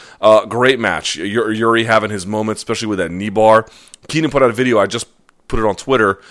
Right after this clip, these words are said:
where he talks about his defense to it. Um, a lot of intricate guard play.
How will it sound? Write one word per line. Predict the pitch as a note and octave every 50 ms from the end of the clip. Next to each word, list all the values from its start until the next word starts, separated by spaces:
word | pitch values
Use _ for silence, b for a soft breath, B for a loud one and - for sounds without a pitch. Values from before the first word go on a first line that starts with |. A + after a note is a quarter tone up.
| B B B B B
where | G#2+ A2
he | -
talks | A#2 G#2
about | - G#2 G2+
his | A2 G#2
defense | F2 F2+ - - - A2 A2 G#2+ - -
to | - A#2+ A#2 G#2+
it. | G#2+ G#2+ G2+ - B B B B B B
Um, | - F#2+ G2 G2 G2 G2 E2+
a | G2+
lot | G2 G2 G#2 A2+ A#2
of | A#2 A2 F2+ F#2 - -
intricate | B2+ A#2 - A2+ - G#2+ G2 F2
guard | E2+ A2 G2 G2+ G#2+ G#2+ G#2+ -
play. | - A2+ A2 G#2+ G#2+ G#2 G#2 G2+ G2+ G2+